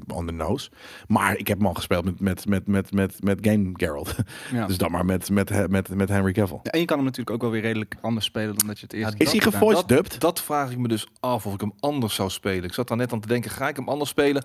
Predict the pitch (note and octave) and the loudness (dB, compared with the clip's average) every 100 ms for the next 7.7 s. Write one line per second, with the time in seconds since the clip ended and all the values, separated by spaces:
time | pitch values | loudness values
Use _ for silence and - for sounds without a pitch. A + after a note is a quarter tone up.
0 | - A#2+ C#3 C3+ B2 G2+ F2+ - B1+ E2+ | 0 4 6 6 6 4 2 0 -2 -4
1 | - - C3 C#3 D3 A#2 D#3 D#3+ C#3 B2+ | -8 -8 -2 0 0 2 2 4 4 2
2 | C3 D#3+ D3 A#2+ C3 D3+ C3 C3 B2 A2+ | 0 0 2 4 4 2 2 0 0 0
3 | - A#2 A2 - C#3 C#3+ C3+ C3 - B2+ | 2 4 2 2 2 4 2 2 4 4
4 | B2+ - A#2+ G#2+ A#2+ A#2 A2 A2 G#2+ G2 | 2 0 -2 2 2 4 4 4 2 2
5 | G#2 G2+ - C3+ C3+ B2+ - - A#2 A#2 | 0 -2 2 4 4 2 2 4 4 2
6 | - A2+ A2+ A#2 A#2+ A2+ G#2+ A#2+ A#2+ A2+ | 0 2 2 4 2 2 2 2 2 0
7 | A2+ A2+ A#2+ B2 B2 A#2 G#2+ | -2 -2 -2 -2 0 0 0